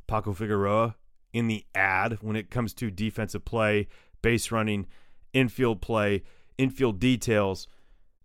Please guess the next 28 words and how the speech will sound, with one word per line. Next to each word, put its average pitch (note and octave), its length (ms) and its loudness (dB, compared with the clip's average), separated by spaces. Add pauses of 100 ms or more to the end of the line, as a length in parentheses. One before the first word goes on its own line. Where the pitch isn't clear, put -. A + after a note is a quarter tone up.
(140)
Those D#3+ 300 8
two G3 300 2
alone C#3+ 580 4 (760)
could F3 380 2
be, E3 380 0 (1200)
and, C#3+ 200 2
and C#3 200 6
you C#3 80 4
guys C3 160 4
can D3 120 0
laugh D#3 180 6
all D#3+ 100 6
you D#3 80 4
want, F3+ 220 4 (280)
but C3 140 2
the D#3 100 4
way D#3+ 220 6
these F3 220 2
guys E3 260 4
work D3 420 4
and C#3 120 2
the B2+ 40 4
way D3+ 260 4
they're C#3+ 220 4
diligent C#3 640 6
in D#3 220 4
their D#3 160 4
work C3+ 440 2